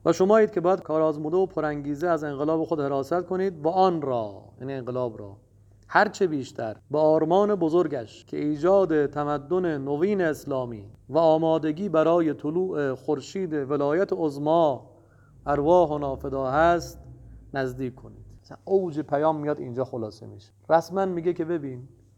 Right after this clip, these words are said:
من از شما جوانها می‌خوام که کارآزموده و پرانگیزه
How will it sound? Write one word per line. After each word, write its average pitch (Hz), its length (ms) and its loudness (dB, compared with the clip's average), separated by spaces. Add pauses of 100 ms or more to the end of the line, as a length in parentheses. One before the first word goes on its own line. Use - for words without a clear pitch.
(340)
من 165 100 -2
از 170 160 -2
شما 160 220 -4
جوانها 135 480 -2
می‌خوام 135 380 -6
که 113 200 -12
کارآزموده 135 680 -4
و 170 100 0
پرانگیزه 131 880 -4